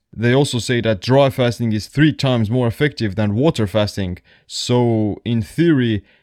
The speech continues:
you can trigger deep autophagy with only one day of dry fasting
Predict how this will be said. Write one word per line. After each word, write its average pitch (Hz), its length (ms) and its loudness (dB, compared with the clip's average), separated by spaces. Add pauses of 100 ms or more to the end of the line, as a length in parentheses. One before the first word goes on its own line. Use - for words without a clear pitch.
you 117 140 0
can 156 320 0
trigger 120 500 0 (160)
deep 151 280 2
autophagy 110 680 0 (260)
with 113 200 -2
only 123 260 2
one 120 340 2
day 117 200 0
of 98 120 -2
dry 127 260 4
fasting 101 580 -2